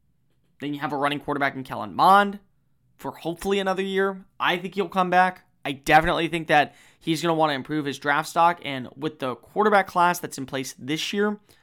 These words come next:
to go to the N F L draft versus the quarterback class that's next year going to the N F L draft, really just Trevor Lawrence right now is the big-time name. Why not?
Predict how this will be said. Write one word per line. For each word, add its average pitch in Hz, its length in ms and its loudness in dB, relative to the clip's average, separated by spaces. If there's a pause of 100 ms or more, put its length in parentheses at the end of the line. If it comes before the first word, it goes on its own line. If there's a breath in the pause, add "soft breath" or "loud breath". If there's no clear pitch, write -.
to - 100 -14
go 165 80 0
to 160 40 2
the 156 100 2
N 151 80 2
F 143 100 -4
L 143 100 4
draft 160 460 0 (480)
versus 165 280 -4
the 156 100 -8
quarterback 147 540 -6
class 151 300 0
that's - 260 -10
next 131 400 -6
year 220 320 0
going 214 160 0
to 214 60 2
the 214 60 2
N 214 80 2
F 214 100 -2
L 214 100 2
draft, 214 360 0 (200)
really 160 300 0
just 156 200 -8
Trevor 156 280 2
Lawrence 156 340 -4
right 180 160 0
now 190 320 -2 (200 soft breath)
is 131 120 -12
the 139 80 -6
big-time 147 400 -2
name. 175 340 -4 (480)
Why 190 240 6
not? 254 320 4